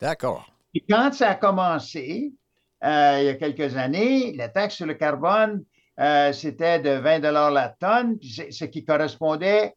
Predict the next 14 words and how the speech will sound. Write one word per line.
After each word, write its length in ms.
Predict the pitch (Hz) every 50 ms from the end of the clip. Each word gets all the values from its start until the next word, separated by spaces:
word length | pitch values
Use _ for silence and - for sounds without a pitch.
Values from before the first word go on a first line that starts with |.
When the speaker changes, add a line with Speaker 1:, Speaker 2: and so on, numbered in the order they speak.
| _ _ -
Speaker 2:
à 60 | -
peu 140 | 135 160 160
près 200 | 185 180 175 -
quatre 220 | - 185 180 -
cents 420 | - - 185 180 185 185 185 185 - - _ _ _ _
sur 260 | - - 160 170 156
un 160 | 151 160 156
litre 380 | 156 151 156 156 139 - _ _ _ _ _ _ _ _ _ _ _ -
Speaker 1:
D'essence, 300 | 101 107 - - 117 107
Speaker 2:
de, 240 | 135 139 156 151 143 82
Speaker 1:
oui. 100 | - 151
Speaker 2:
d'essence. 500 | 143 - 185 143 120 110 104 98 - _
Speaker 1:
Oui. 140 | - 95 90 - _ _ _ -
Speaker 2:
Et 180 | 120 185 190